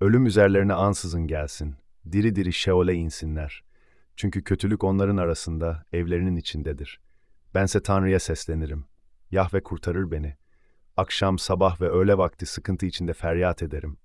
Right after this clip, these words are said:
O sesimi duyar. Bana karşı yapılan savaştan esenlik içinde kurtarır canımı.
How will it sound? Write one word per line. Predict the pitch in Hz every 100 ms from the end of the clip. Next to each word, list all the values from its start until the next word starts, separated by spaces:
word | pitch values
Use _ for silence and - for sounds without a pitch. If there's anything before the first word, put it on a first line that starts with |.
| -
O | -
sesimi | 85 - 82 73
duyar. | 76 - - - _ _ _ -
Bana | 113
karşı | 123 110 101 104
yapılan | 95 98 95
savaştan | - 92 90 - 101 95 85 - -
esenlik | - 98 101 92
içinde | - 92 85
kurtarır | - 85 - 90 85
canımı. | 80 78 78 78